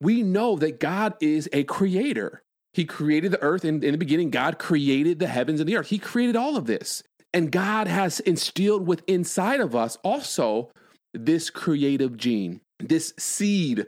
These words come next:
this creative seed that he desires for us to grow. Now, some people are more creative than others, and I'm not talking about whether or not you would classify yourself as a creative,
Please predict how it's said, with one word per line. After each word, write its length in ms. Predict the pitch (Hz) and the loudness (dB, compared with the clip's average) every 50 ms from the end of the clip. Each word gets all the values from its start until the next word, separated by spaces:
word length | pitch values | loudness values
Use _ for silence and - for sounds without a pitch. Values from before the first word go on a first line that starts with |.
| - _ | -2 _
this 120 | 156 - - | 0 0 0
creative 640 | - - - 180 175 165 170 180 190 190 170 151 | 0 -2 0 0 2 2 2 2 2 2 0 -2
seed 600 | - - - - 190 196 165 120 107 101 95 - - _ _ _ _ - | -2 -4 -4 -2 0 2 2 2 0 0 -2 -4 -8 _ _ _ _ -2
that 140 | 180 - | -2 -2
he 200 | - - 190 196 | 0 -2 -2 0
desires 920 | 170 185 170 147 123 139 143 160 160 143 120 110 101 101 104 - - - - _ _ _ _ - | 2 2 2 2 0 0 0 0 0 0 0 0 0 -2 -2 -4 -6 -8 -12 _ _ _ _ -4
for 200 | - 151 - 143 | -4 -2 0 0
us 160 | 151 143 - | -2 -2 -2
to 100 | - 143 | -2 -2
grow. 180 | 120 139 127 117 | 0 0 0 0
Now, 120 | 123 123 | 0 -2
some 260 | - - 185 180 196 | -2 0 0 0 0
people 240 | 175 190 190 185 196 | 0 0 0 0 0
are 100 | - 139 | 0 2
more 240 | 131 135 143 165 180 | 2 2 2 2 2
creative 460 | - - - 175 160 165 175 165 135 | 0 -2 0 0 2 2 0 0 0
than 100 | 143 139 - | -2 -2 0
others, 360 | 120 151 151 180 185 170 170 | 0 0 2 0 0 -2 -2
and 160 | - 131 147 | 0 0 0
I'm 100 | 170 190 | 2 2
not 180 | 202 185 - - | 0 -2 -2 -6
talking 480 | - - 170 170 175 - 190 175 165 160 | -6 -2 -2 -2 0 0 0 0 0 0
about 540 | - 143 127 160 147 147 139 139 127 135 - - _ - 127 | -2 0 0 2 2 2 2 0 0 -4 -8 -18 _ -8 -2
whether 320 | 123 156 160 160 165 160 | 0 2 2 2 2 2
or 60 | 147 | 2
not 260 | 143 147 147 139 131 127 | 2 2 0 0 0 -2
you 240 | 127 131 160 165 | -2 -2 0 0
would 300 | 151 143 143 143 135 - | 2 4 4 2 2 0
classify 880 | - - - 139 135 135 147 147 - - 160 147 - - 143 131 139 135 | -4 -6 -4 -2 0 0 0 -2 -2 -2 -2 -4 -2 0 0 0 2 0
yourself 580 | 123 123 131 - - - 143 127 127 120 - - | 0 0 -2 -2 -2 -2 -2 0 -2 -2 -4 -4
as 260 | 123 131 127 117 - | -2 -2 -2 -2 -2
a 120 | 113 120 110 | -2 -2 -2
creative, 1040 | - - - 143 131 120 123 131 135 127 131 - 127 107 92 87 80 - - - | -4 -6 -4 -2 0 2 2 2 0 0 -2 -2 -2 -2 -2 -2 -4 -8 -14 -20